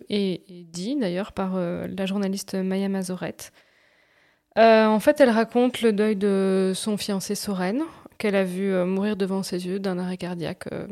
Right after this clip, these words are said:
dans un champ de lavande à vingt-neuf ans. Voilà, comme ça, bam. Et sept ans après, elle en fait un podcast de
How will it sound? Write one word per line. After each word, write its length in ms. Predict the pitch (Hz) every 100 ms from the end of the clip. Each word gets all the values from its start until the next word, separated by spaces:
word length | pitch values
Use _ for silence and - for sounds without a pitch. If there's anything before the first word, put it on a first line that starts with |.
| 185 -
dans 200 | 170 180
un 80 | 180
champ 180 | 185
de 60 | 185
lavande 280 | 175 160 190
à 80 | 175
vingt-neuf 380 | 175 180 185
ans. 180 | 165 - _ _
Voilà, 260 | - 143 - _ _
comme 160 | - 190
ça, 220 | - -
bam. 300 | 170 160 208 - _ _ _ _
Et 140 | 240 220
sept 240 | 233 220
ans 80 | 240
après, 320 | 202 - 226
elle 80 | 262
en 80 | 202
fait 140 | 208
un 120 | 190
podcast 420 | 190 190 214 220
de 120 | 185